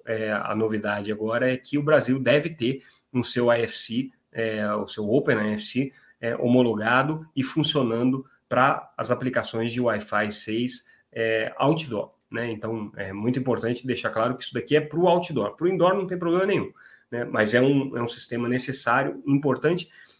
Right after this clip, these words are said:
e é um primeiro passo de uma coisa que pode ser muito significativa no mercado de gestão de espectro,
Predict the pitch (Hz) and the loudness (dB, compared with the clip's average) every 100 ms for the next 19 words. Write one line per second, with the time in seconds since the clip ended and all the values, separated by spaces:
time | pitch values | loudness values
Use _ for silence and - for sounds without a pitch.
0 | _ _ 196 247 240 220 247 285 - 151 | _ _ 6 8 6 4 4 4 2 2
1 | 175 - 131 123 156 151 185 185 185 180 | 0 -4 -2 0 2 2 -2 -2 -2 -2
2 | 180 196 214 226 233 226 - 185 - 165 | -2 -2 -2 -4 -4 -4 -2 -2 0 2
3 | 131 117 110 110 107 107 107 - 113 107 | 4 2 0 0 0 0 -4 -10 -8 -4
4 | 107 101 95 - - 104 95 117 107 110 | -2 -4 -6 -10 -12 -10 -2 -2 0 -2
5 | 104 104 - 95 - _ | -4 -6 -6 -6 -8 _